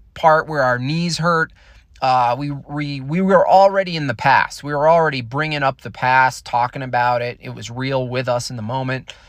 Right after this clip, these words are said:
You know, we're looking forward to our drive home 'cause we're gonna blast some music.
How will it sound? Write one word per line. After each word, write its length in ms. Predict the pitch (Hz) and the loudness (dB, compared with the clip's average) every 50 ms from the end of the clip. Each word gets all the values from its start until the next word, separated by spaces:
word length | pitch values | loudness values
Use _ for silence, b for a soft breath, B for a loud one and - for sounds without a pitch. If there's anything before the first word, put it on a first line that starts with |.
| b b b b | b b b b
You 80 | - 123 | -6 -2
know, 360 | 123 113 110 110 110 113 - _ _ | 0 0 0 0 -2 -6 -14 _ _
we're 200 | - 139 139 151 | -6 -4 -2 -2
looking 240 | 160 147 - 135 123 | -2 -2 -2 -4 -2
forward 320 | - 160 160 156 151 139 | 4 4 4 4 4 2
to 80 | 143 143 | 2 2
our 120 | 127 117 | 2 2
drive 380 | 117 - 143 139 139 135 127 120 | 4 4 4 4 4 4 0 -2
home 360 | - 143 151 151 151 147 147 | 0 2 4 4 2 2 -2
'cause 180 | - 135 117 | -6 -8 -8
we're 60 | 135 123 | -8 -8
gonna 160 | 123 120 110 | -6 -8 -8
blast 460 | 98 - 113 123 123 117 117 117 - | -8 -4 0 2 4 4 4 2 -2
some 180 | - 110 101 110 | -6 -6 -6 -4
music. 580 | 131 170 180 170 160 175 165 165 - - - | -2 -2 -2 0 0 0 0 -2 -2 -8 -20